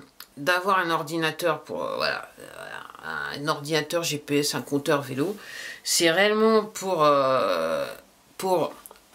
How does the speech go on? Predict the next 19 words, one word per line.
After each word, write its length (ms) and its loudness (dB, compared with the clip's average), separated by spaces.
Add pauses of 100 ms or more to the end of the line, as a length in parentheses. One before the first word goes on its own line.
(1040)
je 120 -8
dirais, 340 0
pédaler, 680 0 (120)
euh, 300 -10 (1300)
à 80 0
vitesse 340 0
constante 440 -4
dans 120 0
le 80 -2
temps. 240 -2 (840)
Notamment, 500 0
moi, 140 -2
ce 80 0
que 100 -4
je 80 -2
regarde, 260 0
c'est 120 -4
la 80 2
cadence. 500 -2